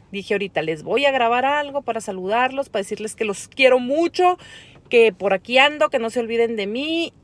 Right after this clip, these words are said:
Y, mm, ahora ya, vuelvo, agarro la cámara, miren.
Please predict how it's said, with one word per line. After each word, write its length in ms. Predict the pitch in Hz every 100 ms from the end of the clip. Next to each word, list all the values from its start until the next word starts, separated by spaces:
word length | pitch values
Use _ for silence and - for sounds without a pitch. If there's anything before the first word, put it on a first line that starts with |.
| -
Y, 640 | 262 277 285 285 285 285 - _ _ _ _ _ _ -
mm, 520 | 214 214 208 208 202 -
ahora 340 | 190 202 214
ya, 280 | 208 170 165 -
vuelvo, 420 | 190 185 196 180 -
agarro 300 | 202 202 226
la 100 | 233
cámara, 320 | 196 190 175
miren. 260 | 190 190